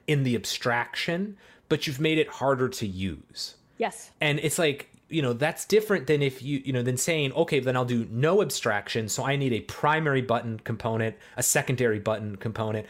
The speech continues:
Speaker 2: Yeah.
Speaker 1: a tertiary button component." It's like, no, that's okay, because that doesn't harm the A P I of the users using it. It's still simpler. It's actually simpler to have it, that maybe that be an attribute potentially.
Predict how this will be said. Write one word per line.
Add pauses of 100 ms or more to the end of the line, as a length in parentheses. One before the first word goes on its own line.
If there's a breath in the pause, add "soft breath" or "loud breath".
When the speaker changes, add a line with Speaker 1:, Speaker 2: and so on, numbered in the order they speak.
Speaker 2:
Yeah.
Speaker 1:
a
tertiary
button
component."
It's
like,
no, (300 loud breath)
that's
okay,
because (220 loud breath)
that
doesn't (240 loud breath)
harm
the
A
P
I
of
the
users
using
it.
It's
still
simpler.
It's
actually
simpler
to
have
it,
that
maybe
that
be
an
attribute
potentially.